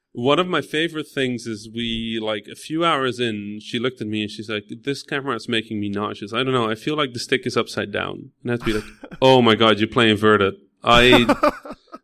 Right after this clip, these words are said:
Speaker 1: Th-, there's this weird thing. My brain had sort of, like, theorized that inversion comes from whether you play flight sims or shooters back when you were
Speaker 2: Yes.
Speaker 1: younger.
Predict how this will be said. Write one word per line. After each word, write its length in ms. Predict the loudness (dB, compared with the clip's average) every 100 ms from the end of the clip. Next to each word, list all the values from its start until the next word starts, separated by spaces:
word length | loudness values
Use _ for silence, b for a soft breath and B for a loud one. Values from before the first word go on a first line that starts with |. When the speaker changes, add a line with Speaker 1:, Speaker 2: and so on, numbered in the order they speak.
| _ -2
Speaker 1:
Th-, 220 | 0 4
there's 220 | 2 2
this 160 | -4 0
weird 420 | 2 4 2 -4
thing. 680 | -20 _ 4 4 4 4 4
My 160 | 4
brain 380 | 4 2 4 4
had 120 | 2
sort 200 | 2 2
of, 120 | 2 2
like, 260 | 0 0 -10 -2
theorized 600 | 2 4 4 4 0 0
that 180 | -2 0
inversion 580 | -2 2 0 2 -2
comes 240 | 0 -2 -2
from 200 | -2 0
whether 180 | 2 0
you 200 | 0 -4
play 340 | -4 0 0
flight 400 | -4 -2 0 0
sims 280 | 0 0 -2
or 60 |
shooters 500 | -4 -2 -2 -2 -4
back 240 | -4 -4 -2
when 100 | -4
you 100 | -2
were 80 | -4
Speaker 2:
Yes. 80 |
Speaker 1:
younger. 400 | -4 -4 -6 -8